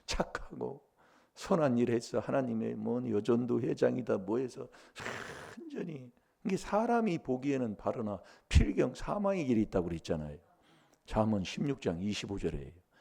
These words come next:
그래서 우리가 하나님 보시기에 의를 행하는 사람이 돼야 돼요. 그게 사 단계 회개하는 거라니까. 내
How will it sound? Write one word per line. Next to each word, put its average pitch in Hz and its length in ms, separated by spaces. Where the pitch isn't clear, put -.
그래서 170 180
우리가 156 220
하나님 277 540
보시기에 190 360
의를 117 400
행하는 110 240
사람이 101 380
돼야 80 220
돼요. 78 260
그게 147 360
사 147 240
단계 135 320
회개하는 - 480
거라니까. 95 440
내 95 340